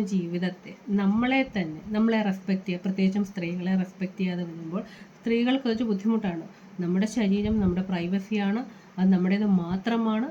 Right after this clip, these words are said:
നമ്മുടെ വ്യക്തിത്വമാണ്. ആൺകുട്ടിയായാലും പെൺകുട്ടിയായാലും പലപ്പോഴും ഒരു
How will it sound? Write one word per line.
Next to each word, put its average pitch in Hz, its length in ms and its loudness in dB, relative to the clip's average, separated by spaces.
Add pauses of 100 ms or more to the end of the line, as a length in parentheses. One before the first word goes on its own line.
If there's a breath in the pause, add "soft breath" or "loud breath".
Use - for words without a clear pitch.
(180)
നമ്മുടെ 190 320 4
വ്യക്തിത്വമാണ്. 220 640 -2 (120)
ആൺകുട്ടിയായാലും 226 760 0 (100)
പെൺകുട്ടിയായാലും 294 760 2 (160)
പലപ്പോഴും 285 840 2 (480 loud breath)
ഒരു 214 120 0